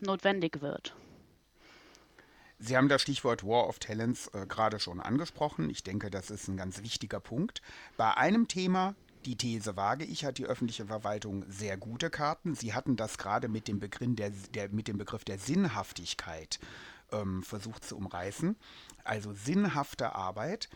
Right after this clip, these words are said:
Speaker 2: das kann die öffentliche Verwaltung anbieten. Denn jeder, der dort mitarbeitet, der hilft, dass die Gesellschaft besser wird,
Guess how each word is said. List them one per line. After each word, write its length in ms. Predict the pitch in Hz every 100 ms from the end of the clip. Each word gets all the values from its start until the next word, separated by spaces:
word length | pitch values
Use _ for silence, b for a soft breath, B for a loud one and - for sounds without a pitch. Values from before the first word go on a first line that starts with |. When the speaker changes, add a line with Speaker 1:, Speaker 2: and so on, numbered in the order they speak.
| b -
Speaker 2:
das 220 | 113 -
kann 180 | 139 156
die 60 |
öffentliche 380 | - 180 175 165
Verwaltung 420 | 170 156 160 170
anbieten. 540 | 156 190 135 98 95 92
Denn 180 | 101
jeder, 300 | 110 143 160
der 180 | 135 117
dort 320 | 107 104 -
mitarbeitet, 920 | 123 160 - 107 95 101 151 196 - -
der 260 | 113 139 -
hilft, 540 | 113 160 196 - - 131
dass 160 | 131
die 100 | 156
Gesellschaft 640 | 143 113 113 123 147 - -
besser 360 | 170 165 107
wird, 280 | 87 78 -